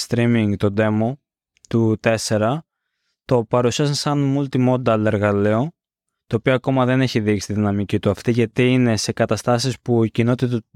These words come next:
Discord μπορεί να βρει, ε, πόσο, και αν είσαι developer κιόλας, πόσο, ε,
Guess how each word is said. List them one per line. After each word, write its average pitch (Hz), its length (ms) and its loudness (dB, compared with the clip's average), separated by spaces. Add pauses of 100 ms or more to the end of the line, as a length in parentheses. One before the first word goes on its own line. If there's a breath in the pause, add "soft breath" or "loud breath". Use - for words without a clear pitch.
Discord 117 520 0 (560)
μπορεί 110 340 2
να 110 160 2
βρει, 107 500 0 (340)
ε, 110 480 0 (320)
πόσο, 110 640 -2 (960)
και 131 100 -2
αν 135 60 2
είσαι 135 180 -4
developer 113 540 0
κιόλας, 98 500 0
πόσο, 117 580 0 (440)
ε, 110 640 0